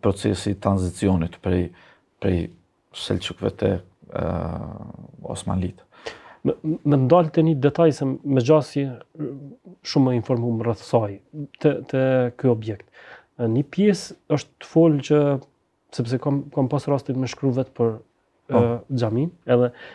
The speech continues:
Speaker 2: një pjesë e, e, një, që i është shtu si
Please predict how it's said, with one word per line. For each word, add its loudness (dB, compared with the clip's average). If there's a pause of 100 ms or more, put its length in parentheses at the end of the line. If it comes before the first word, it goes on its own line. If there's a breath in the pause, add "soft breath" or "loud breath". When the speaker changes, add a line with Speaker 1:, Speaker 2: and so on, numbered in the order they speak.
(140 loud breath)
Speaker 2:
një 2
pjesë 6
e, 10 (1200)
e, 2
një, 2 (320)
që 2 (100)
i 4
është 0
shtu 0 (100)
si -2